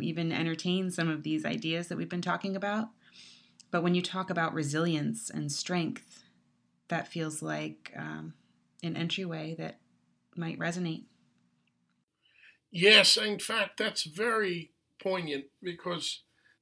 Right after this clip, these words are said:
Speaker 2: what you're, what we're really talking about here are indefinable, indescribable qualities. And so the name you give it for one person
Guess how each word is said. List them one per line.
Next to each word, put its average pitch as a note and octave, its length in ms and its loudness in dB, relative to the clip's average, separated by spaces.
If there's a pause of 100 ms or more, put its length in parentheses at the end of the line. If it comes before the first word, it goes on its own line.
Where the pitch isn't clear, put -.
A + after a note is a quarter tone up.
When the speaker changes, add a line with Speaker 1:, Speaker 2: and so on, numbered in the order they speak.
(180)
Speaker 2:
what A3+ 260 -2
you're, G#3+ 200 -2
what A#3+ 260 -2
we're G#3 100 0
really A#3+ 600 2
talking G3 420 0
about D3 280 -4
here D#3 200 0
are C#3 100 -2 (220)
indefinable, F#3 1300 0
indescribable E3 1400 -6 (840)
qualities. - 800 -6 (1900)
And C#3 260 -6 (260)
so - 220 -8
the E3 140 -6
name B3+ 500 0
you A3 140 -6
give G#3+ 240 -2
it G3+ 160 -4
for E3+ 160 -10
one G3+ 340 -2
person D3 600 -4